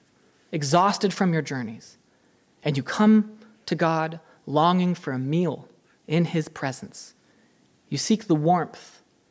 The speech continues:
and the comfort of his hospitality, eating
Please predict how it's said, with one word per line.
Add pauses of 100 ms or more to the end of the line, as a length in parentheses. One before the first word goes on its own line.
(160)
and
the
comfort (640)
of
his
hospitality, (180)
eating